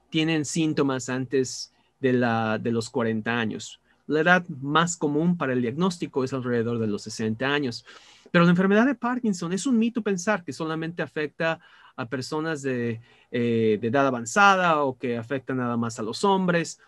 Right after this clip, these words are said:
o que no afecta a otras, otras, eh, otros grupos étnicos o razas, distintas razas. La enfermedad de Parkinson está, ha afectado a, a la población global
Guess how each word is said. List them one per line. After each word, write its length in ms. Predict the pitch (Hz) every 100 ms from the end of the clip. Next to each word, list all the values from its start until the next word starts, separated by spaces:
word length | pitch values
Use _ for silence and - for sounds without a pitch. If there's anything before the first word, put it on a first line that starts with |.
| - -
o 100 | 147
que 100 | 165
no 100 | 170
afecta 360 | 170 175 175
a 40 | 151
otras, 420 | 147 139 127 - -
otras, 600 | 143 156 143 135 - - _ _
eh, 400 | 135 131 123 117 117 _ -
otros 300 | 151 156 135
grupos 560 | 147 147 139 - - _ _ _ -
étnicos 760 | 175 175 143 - 110 110 - -
o 260 | 127 131 117 -
razas, 380 | 139 - 120
distintas 480 | 123 113 151 139 131
razas. 400 | 143 139 - 110
La 80 | 123
enfermedad 320 | 117 131 139
de 80 | 143
Parkinson 640 | - 151 147 147 131 127
está, 420 | 123 - 139 135 - _ _
ha 100 | 131
afectado 640 | 127 120 - 143 147 120
a, 180 | 117 123
a 40 | 131
la 100 | 117
población 540 | 127 117 113 143 135
global 420 | 123 127 156 175